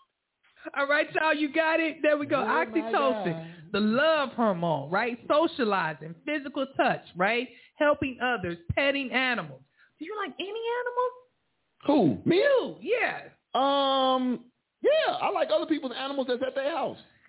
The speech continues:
Speaker 1: What? What? <laughs>
Speaker 2: What, you was, you was gonna say something ignorant
Speaker 1: Y'all
Speaker 2: like
Speaker 1: are funny. Oh Lord, let's move on. Let's
Speaker 2: No,
Speaker 1: go
Speaker 2: but I
Speaker 1: here,
Speaker 2: do
Speaker 1: y'all.
Speaker 2: know. I mean, it's like, I don't know. I'm not, I'm, I'm not, like, anti-animal.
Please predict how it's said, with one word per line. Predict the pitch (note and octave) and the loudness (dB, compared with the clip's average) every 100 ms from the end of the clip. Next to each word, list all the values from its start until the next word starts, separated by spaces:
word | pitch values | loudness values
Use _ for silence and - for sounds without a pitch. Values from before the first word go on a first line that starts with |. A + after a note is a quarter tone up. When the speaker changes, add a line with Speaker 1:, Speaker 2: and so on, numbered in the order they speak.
| _ _ - - - - _ _ _ _ | _ _ -20 -20 -20 -20 _ _ _ _
Speaker 1:
What? | C#5 C5+ - | -10 -10 -6
What? | D5 A#4+ - B3 - _ - A4 _ F4+ _ _ _ - B3+ G#3+ G3+ _ _ _ _ _ _ _ _ _ _ - - G#4 - G4+ - | -4 -4 -6 -12 -14 _ -20 -20 _ _ _ _ _ -20 -20 -20 -20 _ _ _ _ _ _ _ _ _ _ -14 -8 -8 -6 -10 -12
<laughs> | - - - E4+ F4 - - - - - - - - - - - - - - | -12 -10 -10 -10 -12 -10 -12 -10 -8 -10 -10 -20 -18 -18 -20 -20 -20 -20 -8
Speaker 2:
What, | D#3+ E3+ - | 0 0 0
you | C#3+ | -6
was, | C3 B2 | -6 -6
you | D3 | -4
was | |
gonna | A#2+ A2+ | -2 0
say | B2+ | 0
something | B2 C3 B2+ | 0 2 4
ignorant | |
Speaker 1:
Y'all | B4 B4+ B4+ | 4 4 4
Speaker 2:
like | G4 | 2
Speaker 1:
are | - - | 0 -2
funny. | A4 G#4 E4 A3 - - A4 A3 A4 - _ _ _ _ _ _ - | 2 2 0 -4 -6 -14 -14 -14 -16 -20 _ _ _ _ _ _ 0
Oh | B3+ C#4+ D4+ D4 | 4 6 6 6
Lord, | C4+ C4 C4+ C#4 C#4 B3+ | 4 2 2 2 -2 -2
let's | C#4+ D4 | -2 0
move | D#4 D#4+ | 0 2
on. | D#4 C#4 B3+ | 2 0 0
Let's | A#3 | 2
Speaker 2:
No, | F4 | 2
Speaker 1:
go | E4 | 2
Speaker 2:
but | C#4+ | 2
I | C#4 | 2
Speaker 1:
here, | |
Speaker 2:
do | A#3 | 4
Speaker 1:
y'all. | A3 G#3 - | 4 4 2
Speaker 2:
know. | C#3 | 0
I | G3 | -2
mean, | B3 | -2
it's | C4+ C#4+ | -4 -2
like, | C#4+ A3+ | -2 -2
I | G3 | -4
don't | A#3+ | -4
know. | A3 | -2
I'm | G#3+ | -4
not, | A#3 G3+ | -2 -4
I'm, | E3 D#3+ F#3+ | -4 -8 -6
I'm | F#3 | -4
not, | F#3+ F3+ | -4 -4
like, | D#3 - | -6 -6
anti-animal. | E3 F3+ D#3+ C3 A#2+ A2 F#2+ F#2+ | -6 0 0 0 -2 -2 -4 -4